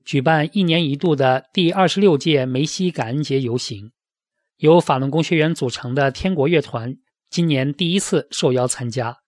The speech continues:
为前来参加这盛大庆典的民众展现了真善忍的美好。有前来参加游行的其他团体的成员表示，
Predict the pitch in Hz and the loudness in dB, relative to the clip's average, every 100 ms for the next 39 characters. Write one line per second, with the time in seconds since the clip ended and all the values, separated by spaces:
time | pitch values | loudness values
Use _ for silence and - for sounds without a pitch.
0 | _ _ _ - 185 165 - 180 160 156 | _ _ _ 0 2 2 0 0 0 0
1 | 185 180 175 - 165 147 214 180 160 139 | 0 2 2 4 4 4 2 2 2 2
2 | 208 170 127 113 113 135 165 135 _ - | 0 0 -2 -6 -8 -2 -2 -2 _ -4
3 | 135 - 180 143 127 131 190 196 208 170 | -2 0 0 0 0 0 0 2 0 0
4 | 123 107 107 131 143 120 117 _ _ _ | -2 -6 -6 -6 -6 -10 -18 _ _ _
5 | _ _ _ _ _ 160 156 147 180 170 | _ _ _ _ _ 4 6 4 2 0
6 | 160 180 175 170 139 165 120 143 135 - | 0 0 0 2 0 -2 -4 -2 -2 -2
7 | 151 156 - 147 151 117 - 139 135 143 | -2 -2 0 -4 -4 -8 -8 -6 -4 -4
8 | 113 - - 117 | -6 -6 -6 -6